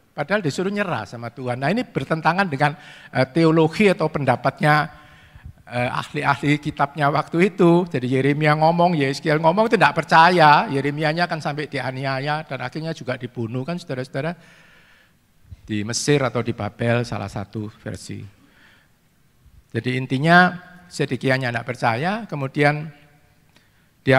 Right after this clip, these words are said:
terus ngelawan, sampai akhirnya ndak mampu lagi ngelawan, dia melarikan diri, buat lobang.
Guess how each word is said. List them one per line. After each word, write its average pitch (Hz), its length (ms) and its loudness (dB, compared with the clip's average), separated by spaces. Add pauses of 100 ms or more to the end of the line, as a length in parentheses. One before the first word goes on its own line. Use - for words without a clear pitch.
terus 135 240 -4
ngelawan, 180 640 0
sampai 147 400 -4
akhirnya 147 400 -4
ndak 131 320 -4
mampu 139 320 -2
lagi 135 240 0
ngelawan, 147 240 -2
dia 185 160 2
melarikan 156 480 0
diri, 131 320 -2
buat 117 320 -6
lobang. 143 640 2